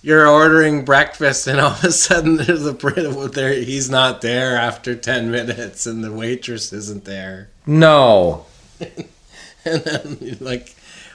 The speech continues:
Speaker 1: "But you're, like, sixty-five years old." <laughs>
Speaker 2: And he was full, er, eat, er, eat, er, eat.
Speaker 1: <laughs> Yeah,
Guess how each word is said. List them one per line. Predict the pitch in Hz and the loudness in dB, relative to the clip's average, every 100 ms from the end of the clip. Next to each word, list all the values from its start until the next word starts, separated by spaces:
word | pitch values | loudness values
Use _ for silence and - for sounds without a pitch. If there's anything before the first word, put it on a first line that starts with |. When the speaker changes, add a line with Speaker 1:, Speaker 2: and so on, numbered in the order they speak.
| _ | _
Speaker 1:
"But | 185 | -6
you're, | 190 226 220 | -2 -2 0
like, | 185 175 | -2 -2
sixty-five | - 185 175 - 165 160 160 160 156 | -4 -4 -6 -6 -8 -4 -2 -2 -2
years | 156 156 | -4 -4
old." | 165 180 160 123 107 | -4 -4 -6 -6 -10
<laughs> | 139 117 _ _ _ 180 - _ _ _ - _ _ _ _ _ _ _ | -12 -16 _ _ _ -10 -10 _ _ _ -20 _ _ _ _ _ _ _
Speaker 2:
And | 165 160 | 4 6
he | 160 180 | 8 8
was | 190 180 | 6 4
full, | 160 175 160 165 | 2 6 8 6
er, | - 180 | 4 0
eat, | - 226 233 | 2 0 0
er, | 214 196 | -2 -2
eat, | 240 247 208 | -2 -4 -2
er, | 214 202 | -2 0
eat. | 233 254 - - - - - - - - | -2 -2 -6 -18 -20 -20 -20 -20 -20 -14
Speaker 1:
<laughs> | 190 175 175 175 | -10 -8 -10 -8
Yeah, | 160 - 151 160 131 | -10 -10 -12 -12 -12